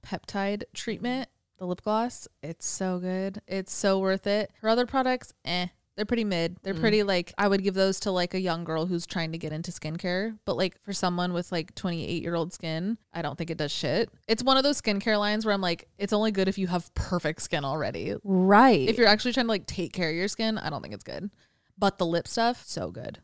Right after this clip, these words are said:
Speaker 2: I never
Speaker 1: So, so
Speaker 2: really
Speaker 1: good.
Speaker 2: tried it. It's weird to, like, try your lip stuff.
Speaker 1: No, it's not.
Speaker 2: No?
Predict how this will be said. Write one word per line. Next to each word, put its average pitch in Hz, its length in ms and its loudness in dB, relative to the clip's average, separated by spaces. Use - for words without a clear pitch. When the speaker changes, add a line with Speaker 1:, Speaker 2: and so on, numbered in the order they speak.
Speaker 2:
I 202 80 2
never 214 160 4
Speaker 1:
So, - 60 6
so - 20 4
Speaker 2:
really 208 300 2
Speaker 1:
good. - 180 -8
Speaker 2:
tried 240 220 -6
it. - 160 -8
It's 202 160 -6
weird 175 220 0
to, 185 60 -4
like, 165 280 -2
try 151 280 0
your 143 280 -4
lip - 180 -8
stuff. - 480 -4
Speaker 1:
No, 415 80 -12
it's - 120 -14
not. 226 360 -6
Speaker 2:
No? 233 320 0